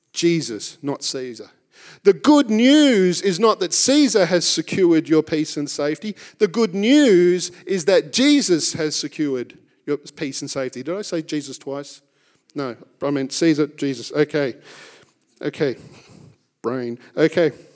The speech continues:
The good news is that the, Jesus is the Prince of Peace, not Caesar. And that people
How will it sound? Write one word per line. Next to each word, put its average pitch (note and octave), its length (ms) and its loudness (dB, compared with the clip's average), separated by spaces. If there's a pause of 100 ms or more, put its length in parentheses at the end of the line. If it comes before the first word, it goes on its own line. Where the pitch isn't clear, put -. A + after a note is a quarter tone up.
(1400)
The F#3+ 80 -4
good F#3+ 180 -6
news G#3 240 -4
is F3+ 100 -4
that E3+ 220 -4
the, C#3+ 160 -12
Jesus G3 640 -4
is C3 160 -12
the C#3+ 80 -12
Prince C3+ 320 -8
of B2 100 -18
Peace, - 640 -14 (1400)
not D#3+ 160 -4
Caesar. A2 540 -8 (1500)
And E3+ 120 0
that - 120 0
people A3 500 -6